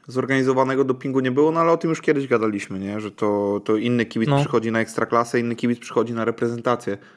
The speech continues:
Speaker 1: I, e, i, no i tyle. I tyle, po prostu nie,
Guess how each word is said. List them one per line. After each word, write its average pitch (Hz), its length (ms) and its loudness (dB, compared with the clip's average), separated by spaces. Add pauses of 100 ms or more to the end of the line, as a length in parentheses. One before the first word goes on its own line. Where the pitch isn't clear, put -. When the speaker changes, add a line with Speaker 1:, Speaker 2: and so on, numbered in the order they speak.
(460)
Speaker 1:
I, 98 420 -2 (680)
e, 90 400 -10
i, 95 1300 -6 (380)
no 139 80 -4
i 220 60 0
tyle. 104 300 0 (600)
I - 20 -20
tyle, 139 180 0
po 113 100 -6
prostu 113 280 0
nie, 120 240 4